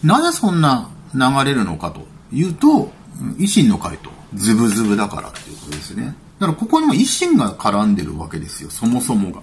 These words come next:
これですね、泉南市が手掛ける地域活性化事業には国からの地方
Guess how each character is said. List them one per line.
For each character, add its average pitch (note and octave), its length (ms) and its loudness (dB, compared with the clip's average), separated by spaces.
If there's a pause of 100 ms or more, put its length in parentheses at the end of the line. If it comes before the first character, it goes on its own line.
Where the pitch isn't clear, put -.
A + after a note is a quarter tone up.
(460)
こ A3+ 120 2
れ A3+ 80 6
で G#3+ 60 2
す F#3+ 60 2
ね、 D#3 60 2
泉 G3+ 220 4
南 G#3+ 220 6
市 G3+ 40 -6
が F#3+ 100 2
手 E3+ 80 -2
掛 F3+ 240 -2
け F#3+ 80 -2
る F3+ 100 0
地 G#3+ 260 4
域 A#2 280 -2
活 C3+ 260 -4
性 D#3 140 -2
化 D#3 120 0
事 D#3+ 120 -2
業 D#3 140 2
に A2 80 2
は F#2+ 80 0
国 D3+ 260 2
か F#3 100 0
ら F#3+ 80 2
の C#3 100 2
地 - 180 -4
方 C#3+ 360 0